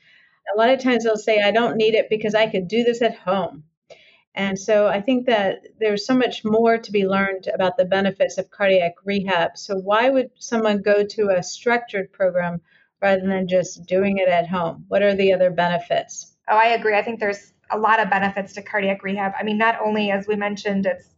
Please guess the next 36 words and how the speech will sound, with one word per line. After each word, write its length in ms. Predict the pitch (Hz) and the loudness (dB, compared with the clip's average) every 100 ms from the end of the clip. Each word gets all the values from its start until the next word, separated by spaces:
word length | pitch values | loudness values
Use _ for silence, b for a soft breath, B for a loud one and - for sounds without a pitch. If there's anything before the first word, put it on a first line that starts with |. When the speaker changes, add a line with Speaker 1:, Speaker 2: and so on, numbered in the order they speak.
| b - | b -2
Speaker 2:
your 220 | 208 - | -2 0
exercise 500 | 247 - 269 254 226 | -2 0 0 2 2
is 140 | 208 202 | 0 2
monitored. 520 | 196 214 202 175 - | 2 2 0 -4 -6
So 120 | 208 | -2
they're 200 | 202 208 | 0 2
monitoring 640 | 208 208 208 - 208 202 196 | 2 2 0 -2 -4 -2 0
your 240 | 196 170 | 0 -2
heart 320 | - 233 - | 2 0 2
rate, 380 | 233 233 220 226 - | 0 2 2 -2 -8
your 200 | 196 196 | -6 -2
blood 200 | 202 202 | -2 -2
pressure 340 | - 220 - | -2 -2 0
response 720 | 220 208 - 202 190 190 - | -2 -2 -2 2 2 0 -6
during 340 | - 220 226 214 | 0 2 4 2
exercise 680 | 202 - 202 196 185 185 185 | 0 -4 -8 0 0 0 -4
and 100 | - | -4
after 320 | 196 214 214 | -2 -2 -2
exercise. 800 | 180 185 185 190 - - - 196 _ b b b b b - | -4 -4 -10 -8 -2 0 -2 -6 _ b b b b b -6
But 120 | 214 | 0
they're 160 | 233 208 | 0 4
also, 680 | 247 285 294 247 220 196 - | 2 2 2 4 2 0 -10
it's 140 | 196 | -4
a 60 | 220 | -4
great 300 | 196 240 262 | 2 2 4
opportunity 520 | 247 247 233 233 214 | 2 0 -2 -2 -2
to 100 | 202 | -2
provide 340 | - 208 208 202 | -4 0 0 0
additional 400 | 202 208 - 220 | -2 -4 -2 0
education 600 | 196 202 - 202 196 208 | -2 -4 -8 -8 -6 -4
and 160 | 190 | -4
management 480 | 175 175 220 233 247 | -4 -2 -2 -2 -2
of 100 | 254 | 0
your 120 | 254 | -2
heart 300 | 254 247 247 | 0 0 0
failure. 500 | - 254 247 247 247 | 0 0 0 0 -2